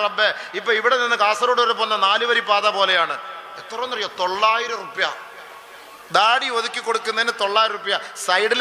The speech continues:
സർവീസ് റോഡ്, ഫ്രണ്ടിൽ നാല് വരി പാത, അടിച്ചു വിട്ട് പോകുന്നത്. രണ്ടെല്ലാം നല്ല സിസ്റ്റമായിട്ട് ഉണ്ടാക്കി വെച്ച ഭയങ്കര പൈസ, തൊള്ളായിരം റുപ്യ. അതിന്റെ പേരിപ്പോ യൂണിസെക്സ്, അതും ഒരു പേരങ്ങനെ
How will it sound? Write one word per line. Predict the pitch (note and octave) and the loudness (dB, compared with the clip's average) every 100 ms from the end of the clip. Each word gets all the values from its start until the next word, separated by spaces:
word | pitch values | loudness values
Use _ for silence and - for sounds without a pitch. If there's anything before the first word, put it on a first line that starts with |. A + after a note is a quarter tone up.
| A3+ | 2
സർവീസ് | G3 G3+ A#3 G#3+ A3 | 2 2 0 0 2
റോഡ്, | A3+ B3 - - - - | 4 2 -2 -12 -14 -4
ഫ്രണ്ടിൽ | G3 G#3 A3 A3+ F#3+ | 0 2 2 2 2
നാല് | G#3 G#3+ | 2 0
വരി | G#3 F#3 | -4 0
പാത, | F3 D#3+ D3+ | 0 2 0
അടിച്ചു | D#3+ G#3+ A3+ G3 | 0 -4 -2 -2
വിട്ട് | F#3 | -2
പോകുന്നത്. | E3 D#3 C#3 D#3 | 0 0 0 -2
രണ്ടെല്ലാം | F#3+ F3 F#3+ G3 F3+ | 0 0 2 0 2
നല്ല | F#3+ F#3+ | -2 -4
സിസ്റ്റമായിട്ട് | F#3 - B3+ A#3+ A3+ | -6 -2 0 0 0
ഉണ്ടാക്കി | G3+ F#3+ | -4 -6
വെച്ച | F#3 E3 - - - - - | -10 -12 -14 -18 -20 -20 -12
ഭയങ്കര | C#3 B3+ D#4+ F#4+ | -8 -6 -6 -4
പൈസ, | F#4 - C#4+ G3+ - | -2 0 0 0 0
തൊള്ളായിരം | A3 A#3+ C4+ C4 A3 | 0 4 2 2 0
റുപ്യ. | A3 G3 - - | 0 0 -2 0
അതിന്റെ | G3+ B3+ G3 | 0 0 -2
പേരിപ്പോ | A#3+ C4 C#4 C#4 A#3 G#3 | 0 -2 -2 -2 -4 -10
യൂണിസെക്സ്, | B3+ C#4 - G#3+ - - E3 - - - - - - G3+ | -10 -8 -4 -4 -4 -6 -8 -12 -18 -20 -20 -10 -2 0
അതും | C#4+ C4+ | 2 0
ഒരു | G#3+ G3 | 2 2
പേരങ്ങനെ | G#3 F#3+ | 2 2